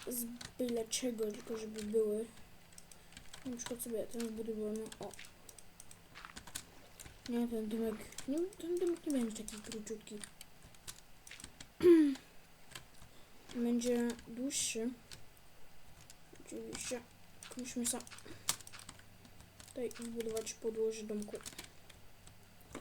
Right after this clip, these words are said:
Najpierw. Więc no.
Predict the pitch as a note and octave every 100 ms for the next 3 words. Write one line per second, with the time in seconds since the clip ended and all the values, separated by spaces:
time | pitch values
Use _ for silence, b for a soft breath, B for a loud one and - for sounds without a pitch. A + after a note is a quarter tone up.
0 | - - - - - - - - - B
1 | B B B B - A#3 A3+ A3+ A#3+ B3+
2 | - B B B B B B B B B
3 | B - - - - - - - - -
4 | - - - - - - - - - -
5 | - - - - - - - - - -
6 | - - - - - - - - - -
7 | B3 A3+ A3+ A3